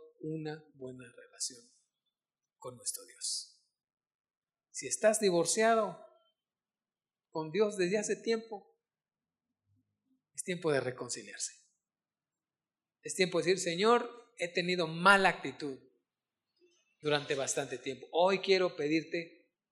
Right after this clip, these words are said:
perdón. Quiero renovar mi relación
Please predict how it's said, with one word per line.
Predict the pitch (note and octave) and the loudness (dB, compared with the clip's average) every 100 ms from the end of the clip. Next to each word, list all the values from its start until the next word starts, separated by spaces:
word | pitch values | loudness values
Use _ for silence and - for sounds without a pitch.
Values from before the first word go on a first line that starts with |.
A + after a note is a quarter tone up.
| _ | _
perdón. | - - B3+ B3+ - _ _ _ _ _ | -2 -2 -2 -8 -10 _ _ _ _ _
Quiero | - D#3+ E3+ - | -6 0 0 0
renovar | - D#3+ D#3 D3+ C#3+ D3+ D#3+ D3+ D3+ - _ _ _ _ _ _ _ _ _ _ _ | 0 2 2 -2 -2 2 2 0 -6 -20 _ _ _ _ _ _ _ _ _ _ _
mi | D3 | -12
relación | C3+ C3 B2+ - C#3 C3 | -8 -8 -8 -10 -12 -14